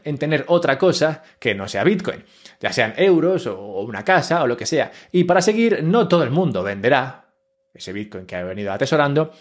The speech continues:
y no todo el mundo venderá todo. Algunos llegarán a ser parte de esa minoría rica dentro de muchos años cuando Bitcoin se haya comido gran parte de la riqueza que hoy en día está en otros activos.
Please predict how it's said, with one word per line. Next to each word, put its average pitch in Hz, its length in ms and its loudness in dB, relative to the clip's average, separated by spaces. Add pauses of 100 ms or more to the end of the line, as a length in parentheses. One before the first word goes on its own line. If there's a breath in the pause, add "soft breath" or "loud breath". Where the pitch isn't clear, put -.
(120)
y 226 80 0
no 240 160 2
todo 180 100 4
el 151 60 2
mundo 151 260 2
venderá 104 640 -2
todo. 180 320 2 (220 loud breath)
Algunos 170 680 0 (920)
llegarán 139 280 2
a 165 60 2
ser - 220 0
parte 147 280 0
de 113 60 2
esa 113 140 -4
minoría 104 500 -2 (240 loud breath)
rica 175 360 2
dentro 110 300 -4
de 101 80 -4
muchos 156 320 0
años 139 360 -4 (160 loud breath)
cuando 175 360 4
Bitcoin 123 460 -2
se 117 140 -2
haya 110 260 2
comido 110 400 -4
gran 107 200 -2
parte 123 240 0
de 117 60 2
la 98 80 0
riqueza 98 640 -6 (640)
que 117 100 0
hoy 110 80 0
en 98 120 -4
día 95 260 -6
está 101 280 -4
en 107 140 -8
otros 104 360 -8 (240 loud breath)
activos. - 580 -4